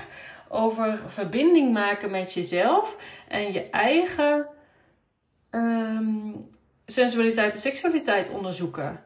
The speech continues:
Daar gaat het om. En daar staat zij voor. En zij eh, het programma gaat dus ook n-, lang niet alleen over, of nou, het gaat, het gaat eigenlijk niet over seks. Maar het gaat echt over, ja, verbinden met jezelf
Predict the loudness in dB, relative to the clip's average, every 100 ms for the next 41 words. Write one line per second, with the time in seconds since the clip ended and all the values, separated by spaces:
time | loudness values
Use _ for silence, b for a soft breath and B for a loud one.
0 | _ -4 -2 -2 0 0 -2 -6 -8 -8
1 | -10 -8 0 0 0 0 2 2 2 0
2 | 0 -6 -6 -6 -8 -10 -6 0 2 2
3 | -2 B B B B -10 -6 -4 -4 -4
4 | -6 -8 -8 -2 0 2 2 0 -2 -4
5 | -8 -6 -6 -10 -14 -18 -6 2 2 2
6 | -2 -4 -4 -4 -6 -6 -6 -6 -4 -4
7 | -4 -8 -18 -10 -2 0 0 -4 -6 -6
8 | -18 -14 -6 -6 -6 -4 0 0 0 -6
9 | 0 4 4 2 -2 -2 0 2 2 0
10 | -14 -14 B B B B B B B B
11 | 0 2 0 2 0 -2 0 2 2 2
12 | 2 2 0 0 4 6 6 4 2 -2
13 | -6 4 4 6 4 0